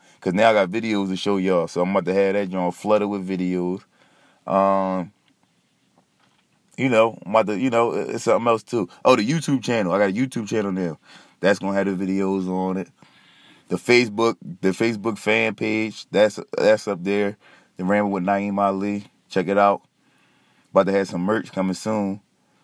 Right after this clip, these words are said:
So, you know, y'all, just, just look out for what I, for what I got, for what I got for you.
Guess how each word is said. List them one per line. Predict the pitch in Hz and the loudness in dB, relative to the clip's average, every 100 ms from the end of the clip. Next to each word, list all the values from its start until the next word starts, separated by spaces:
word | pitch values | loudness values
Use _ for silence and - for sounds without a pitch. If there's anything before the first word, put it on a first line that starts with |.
| _ | _
So, | 101 | -4
you | 113 | -2
know, | 104 101 | 0 0
y'all, | 98 104 107 104 | 4 6 6 2
just, | 104 98 | -4 -10
just | 104 | -6
look | 110 113 | -4 4
out | 120 | 4
for | 117 | 4
what | 117 117 | 2 2
I, | - | 2
for | 117 | 0
what | 117 | 2
I | 120 | 2
got, | 117 120 - - - | 4 2 0 -10 -12
for | - | 0
what | 117 | 4
I | 117 | 4
got | 104 127 107 | 4 2 2
for | 101 | -4
you. | 85 85 | -8 -10